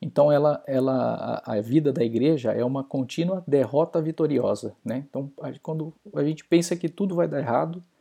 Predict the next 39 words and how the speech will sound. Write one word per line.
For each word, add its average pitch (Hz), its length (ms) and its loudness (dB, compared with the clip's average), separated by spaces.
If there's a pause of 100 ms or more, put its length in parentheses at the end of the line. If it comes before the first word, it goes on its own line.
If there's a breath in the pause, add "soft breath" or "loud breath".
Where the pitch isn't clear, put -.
(480)
a, 123 840 -6
ela 131 160 -2
não 151 160 -2
vai 135 160 2
dar 110 140 -4
errado. 101 260 -8
A - 20 -10
gente 110 200 -6
tem 151 100 -2
a 151 60 -2
certeza 131 560 2
da 104 120 -2
vitória 107 440 -4
de 120 80 -8
Cristo, - 500 -10
né? 120 140 -12 (1000 soft breath)
É, - 460 -8
então 117 180 -6
a 120 40 -2
sua 139 140 -6
história 135 360 2
é 143 40 -2
um 139 60 -4
milagre 139 480 0
permanente. 143 880 0 (320)
Então 117 160 -6
tem 127 160 4
uma 127 160 2
citação 120 460 -2
de 113 100 -4
Pascal 120 500 -4
que 113 140 -8
diz 123 120 -6
o 123 80 -6
seguinte: - 440 -8 (560 soft breath)
"O 180 100 0
que - 140 -2
é 196 60 4
admirável, 123 840 -2